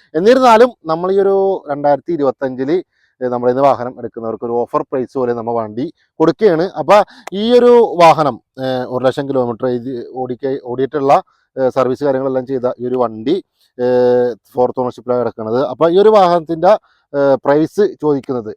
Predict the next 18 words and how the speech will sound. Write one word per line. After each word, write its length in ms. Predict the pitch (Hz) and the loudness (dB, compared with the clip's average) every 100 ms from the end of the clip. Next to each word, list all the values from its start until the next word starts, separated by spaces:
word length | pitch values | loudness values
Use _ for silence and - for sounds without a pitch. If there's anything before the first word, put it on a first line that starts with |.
| - | -12
രണ്ടായിരത്തി 580 | 120 127 131 - 202 190 | -8 -2 -2 -4 -10 -12
ഏഴ് 260 | 147 151 156 | -8 -4 -2
മോഡൽ 240 | 185 175 | 0 0
വാഹനമാണ്. 480 | 190 165 165 160 170 - | 0 0 0 -2 -4 -10
അപ്പൊ 160 | 127 151 | -12 -6
ഈ 40 | |
ഒരു 60 | 147 | -2
വാഹനം 360 | 170 151 160 170 | 0 2 0 -4
ഇനി 200 | 160 202 - _ | -8 -10 -12 _
ഇരുപത്തിയേഴ് 400 | 143 151 - 170 | 0 2 2 2
വരെ 120 | 185 | 4
പേപ്പർ 440 | 185 180 147 - 180 | 2 2 0 0 0
ഉണ്ട്, 260 | 160 160 - _ _ | 0 -2 -4 _ _
പുതിയ 140 | 131 | -4
ഇൻഷുറൻസ് 480 | 143 127 139 135 135 | -4 -2 -2 -2 -2
ഉണ്ട്, 200 | 170 143 | -4 -2
അതുപോലെ 400 | 190 131 123 113 | -4 -2 -4 -2
തന്നെ 180 | 135 160 | -2 -4